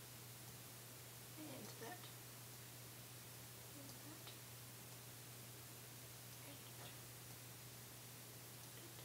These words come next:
And that. And that.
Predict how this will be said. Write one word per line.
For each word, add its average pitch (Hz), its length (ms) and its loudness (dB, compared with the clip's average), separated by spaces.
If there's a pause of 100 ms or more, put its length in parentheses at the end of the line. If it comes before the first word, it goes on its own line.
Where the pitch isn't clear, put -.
(4000)
And 233 60 10
that. - 20 12
And 202 380 8
that. 294 420 12